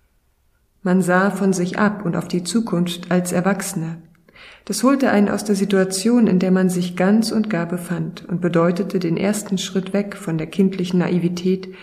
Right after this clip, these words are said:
hin zu einem abwägenden Bewusstsein.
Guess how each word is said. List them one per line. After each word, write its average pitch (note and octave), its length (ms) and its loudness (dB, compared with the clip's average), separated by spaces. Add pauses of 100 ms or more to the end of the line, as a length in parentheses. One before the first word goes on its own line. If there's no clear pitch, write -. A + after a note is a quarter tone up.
(200)
hin B3 400 6
zu - 200 -4
einem E3+ 220 0
abwägenden G3 680 2
Bewusstsein. F3 960 -4